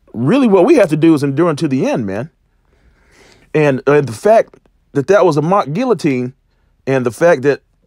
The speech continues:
and, uh, we pretty much know it's a fact that they do have, they've got a, a bunch of, they've got a bunch of coffins that can fit two and three bodies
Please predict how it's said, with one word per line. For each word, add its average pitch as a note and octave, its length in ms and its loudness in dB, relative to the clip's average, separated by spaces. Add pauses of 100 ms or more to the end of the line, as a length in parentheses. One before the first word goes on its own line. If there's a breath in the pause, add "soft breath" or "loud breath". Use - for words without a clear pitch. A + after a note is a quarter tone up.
(140)
and, A#2+ 720 -2
uh, A#2+ 140 -2
we E3 160 0
pretty F3 180 0
much D#3+ 200 0
know G3+ 140 0
it's C#3 100 -6
a - 40 -6
fact C#3 260 0
that B2 120 -6
they F#3+ 140 0
do A#3+ 220 -4
have, B2 420 0 (680)
they've C#3+ 220 0
got C#3+ 240 2
a, F2+ 360 -2
a G#2 60 -4
bunch E3+ 300 -4
of, C3 160 -2
they've C#3+ 140 -2
got C#3+ 120 0
a A#2 60 -4
bunch D#3+ 220 -4
of B2+ 60 -4
coffins F#3+ 420 -2
that C#3+ 120 -2
can B2 80 -10
fit D3+ 240 -6
two F#3 160 -4
and D3 100 -6
three D#3 140 -2
bodies E3 460 -2